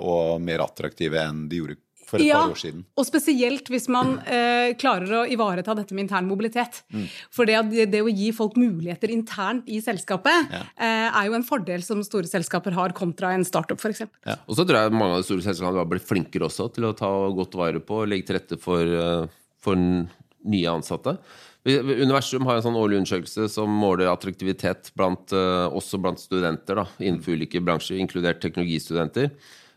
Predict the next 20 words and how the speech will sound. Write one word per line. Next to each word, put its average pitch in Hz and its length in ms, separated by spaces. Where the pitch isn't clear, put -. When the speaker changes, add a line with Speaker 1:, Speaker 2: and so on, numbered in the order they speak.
Speaker 3:
Eh, 107 120
og 104 140
det 143 200
gir 98 200
en 107 120
god 98 240
indikasjon 107 880
da, 95 100
på 107 120
hvordan 90 360
stel-, 85 240
selskap, - 480
hvor 101 200
attraktivt 95 480
selskapet 82 500
er 82 40
som 92 180
en 90 80
arbeidsplass 82 600
blant 92 400